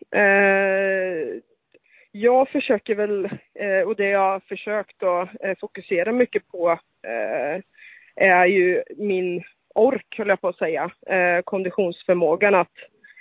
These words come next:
eh, att kunna hålla den hastigheten, eh, och ja, men allt sånt där i, under en längre tid ute på isen.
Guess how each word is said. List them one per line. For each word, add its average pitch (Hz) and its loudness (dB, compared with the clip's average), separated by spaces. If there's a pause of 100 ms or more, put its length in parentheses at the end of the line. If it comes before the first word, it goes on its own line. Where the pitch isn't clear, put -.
(240)
eh, 98 -4 (120)
att - 0
kunna 202 2
hålla 196 0
den 185 -2
hastigheten, 196 -4 (160)
eh, 185 2
och 175 -2 (2000)
ja, 233 6
men 240 0
allt 208 -2
sånt 214 -8
där 190 0
i, 185 -4 (260)
under 208 -6
en 202 -2
längre 185 -2
tid 254 -6
ute 220 -6
på - 0
isen. 139 0